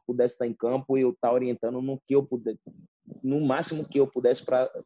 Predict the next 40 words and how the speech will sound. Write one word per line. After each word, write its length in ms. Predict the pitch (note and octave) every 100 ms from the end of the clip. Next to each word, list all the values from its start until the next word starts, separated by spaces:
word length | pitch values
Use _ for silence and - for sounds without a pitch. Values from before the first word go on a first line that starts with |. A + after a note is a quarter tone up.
| -
tá 100 | A#2
passando 320 | B2+ B2+ B2
pro 120 | C3+
companheiro 480 | C3+ C3 A#2+ A#2 A#2
ali 260 | A2 B2 - _ _
algumas 280 | - C#3+ D3+
situações. 540 | - F3+ - A#2+ G#2+ A2
Então, 300 | A2 C3 C#3 _ _ -
é 320 | A#2 A#2 A2+
claro 320 | A2 C3+ D#3+
que 340 | - D#3+ C3+ - _ _ _
quando 180 | B2+ B2+
você 240 | C3 B2+
tem 120 | B2+
um 80 | B2+
treinador 520 | B2+ B2 A2 A#2+ A#2
com 100 | -
a 40 | A#2
história 340 | - B2 B2+
que 340 | - A#2+ A2+ G#2
tem 140 | - C3
no 80 | B2+
futebol, 640 | B2+ - A2 A2+ A#2+ A#2 - - - -
né, 400 | A#2 A2 A2+ B2
com 220 | B2 B2+
conhecimento 600 | A#2+ C3 D3+ C3+ C3+ C#3
de 180 | B2 A#2+
jogo, 560 | G#2+ B2 C3+ C#3 B2 A#2+ _ A2 _
com 60 | G#2+
conhecimento 560 | B2 C#3 A#2+ C3+ - -
tático, 640 | A#2+ C3 C3 - - A#2 A2 -
técnico, 600 | - C3+ C3+ B2+ A#2+ C#3 C#3 - - A#2
então 180 | B2
você 200 | B2 -
tem 160 | B2+ C3
que 80 | -
tá 120 | B2+
sempre 440 | B2 C#3 D3 B2+
se 200 | A#2 C3
provando 640 | C3+ B2+ B2+ - A#2+ A#2